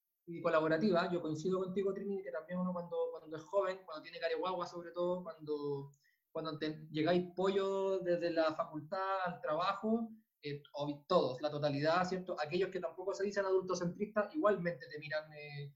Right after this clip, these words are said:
te miran en menos en alguna de las dimensiones profesionales, ¿cierto? O te invalidan de alguna forma, eso pasa, pasa en todos lados, pasa en los colegios, en los liceos, en la universidad, en todos lados pasa. Eh, pero me parece que una de las cuestiones positivas ha sido justamente el ejemplo que está dando la Trini, que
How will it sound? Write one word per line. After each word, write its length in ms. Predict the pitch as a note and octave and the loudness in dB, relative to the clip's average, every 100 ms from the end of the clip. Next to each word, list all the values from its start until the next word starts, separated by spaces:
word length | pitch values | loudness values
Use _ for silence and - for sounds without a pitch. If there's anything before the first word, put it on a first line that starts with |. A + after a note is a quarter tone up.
| _ _ _ | _ _ _
te 60 | D#3+ | -4
miran 240 | E3+ E3+ | 0 2
en 220 | E3 D#3+ | 0 -4
menos 240 | D#3+ E3+ F3 | -2 2 2
en 80 | E3 | 0
alguna 260 | D#3 E3+ | -2 0
de 60 | E3 | 2
las 100 | D3+ | 2
dimensiones 400 | D3 D3+ D#3+ E3 | -2 -4 -6 -8
profesionales, 640 | - - - D3 D3 D#3+ | -12 -16 -14 -8 -8 -8
¿cierto? 360 | - E3 - E3+ D#3+ | -14 -20 -6 -4 -2
O 80 | D3 | -2
te 80 | C#3+ | -2
invalidan 480 | C#3+ C#3 D3+ E3 | 0 0 -2 -4
de 60 | D#3+ | -6
alguna 260 | D3+ D3 D3+ | -8 -8 -10
forma, 360 | D#3 C#3+ C3+ E3 - | -8 -8 -8 -12 -16
eso 140 | - | -12
pasa, 240 | C#3+ C#3 C3+ - - | -8 -8 -10 -16 -16
pasa 180 | C3+ - | -18 -18
en 60 | - | -12
todos 180 | C#3 C3 | -8 -2
lados, 240 | D3+ C#3 C#3 | -2 -2 -6
pasa 280 | C3 C3+ B2+ | -12 -14 -12
en 140 | B2+ | -14
los 120 | B2+ - | -18 -10
colegios, 360 | C3+ D#3+ E3 | -4 -4 -2
en 60 | D#3 | -4
los 80 | C#3 | -4
liceos, 320 | C3+ E3 E3 | -4 -4 -4
en 60 | |
la 80 | D3+ | -4
universidad, 480 | D3 C#3 C3+ - D3+ | -4 -8 -10 -8 -8
en 120 | D3 | -8
todos 140 | D#3 E3 | -12 -12
lados 180 | E3+ - | -12 -12
pasa. 260 | - - _ _ _ - - - _ _ _ - | -20 -20 _ _ _ -20 -20 -20 _ _ _ -8
Eh, 120 | D3 | -2
pero 160 | D3 D3+ | 0 2
me 100 | D3+ | 2
parece 260 | E3 F#3 | 4 4
que 80 | G#3 | 4
una 140 | G3 | 4
de 60 | G3+ | 4
las 100 | F#3 | 4
cuestiones 320 | F#3 F#3 F#3+ | 0 0 0
positivas 480 | F3+ F3 F#3 G3+ A3 | 0 0 2 4 4
ha 40 | - | 4
sido 160 | G#3+ | 2
justamente 520 | A3 A3 A3+ A3+ A3+ | 2 2 4 4 4
el 120 | A#3 G3+ | 4 4
ejemplo 320 | F3+ A3 A3 | 4 4 4
que 60 | |
está 140 | G#3+ A3 | 4 4
dando 160 | A3 | 6
la 120 | G#3+ G#3+ | 6 4
Trini, 260 | A3 | 4
que 60 | A3 | 4